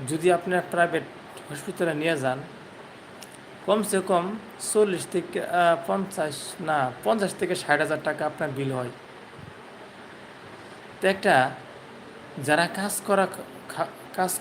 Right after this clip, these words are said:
করে খাওয়া মানুষ, তাদের কি এইগুলো টাকা জোগাড় করা কি সম্ভব? কোনো সময় সম্ভব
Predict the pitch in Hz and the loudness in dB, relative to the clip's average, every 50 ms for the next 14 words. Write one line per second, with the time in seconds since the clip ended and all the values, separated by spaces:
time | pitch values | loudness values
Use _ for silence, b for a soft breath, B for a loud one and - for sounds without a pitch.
0 | - - 190 185 180 180 175 180 - 160 160 165 165 165 165 160 147 139 139 - | -2 0 2 4 4 4 2 2 2 2 4 4 4 2 2 0 0 -2 -6 -8
1 | - - - - - - - - - - - - - - - - - - - 139 | -10 -12 -14 -16 -16 -18 -18 -18 -18 -18 -18 -18 -18 -18 -18 -16 -10 -2 0 0
2 | 139 143 156 147 147 - 170 160 156 151 170 151 147 147 147 139 147 147 147 143 | 2 2 0 -2 -2 -2 -2 -2 0 0 0 0 0 0 0 -2 -2 -4 -2 -2
3 | 160 160 156 - 170 151 143 135 135 139 - - - - - - - - - - | -4 -6 -6 -2 -2 0 0 0 -2 -4 -8 -14 -16 -16 -16 -16 -16 -16 -16 -16
4 | - - - 139 131 151 147 165 165 156 147 - 160 156 156 151 147 151 139 - | -16 -14 -10 -6 -4 -2 0 0 0 0 -2 -2 -2 -2 -2 -2 -2 -4 -6 -4
5 | - 156 151 139 135 135 139 139 135 - - - - - - - - - - - | -4 -4 -2 -2 0 0 -2 -2 -6 -10 -14 -16 -16 -16 -16 -16 -16 -16 -16 -16
6 | - - - - - - - - - - - - - - - - - - - - | -16 -16 -16 -16 -18 -18 -18 -18 -18 -16 -18 -18 -18 -18 -18 -18 -18 -18 -18 -16
7 | - - - - - - - - - - - - - - - - - - - - | -16 -16 -16 -16 -16 -16 -16 -16 -16 -16 -18 -18 -18 -18 -18 -16 -16 -16 -16 -16
8 | - - - - 208 185 156 139 175 170 165 160 156 151 147 151 - - - - | -16 -8 -2 0 2 2 2 0 0 0 0 0 0 -2 -4 -6 -10 -14 -16 -16
9 | - - - - - - - - - - - - 185 185 170 143 139 | -16 -16 -16 -16 -16 -16 -16 -14 -12 -8 -4 0 0 2 2 2 0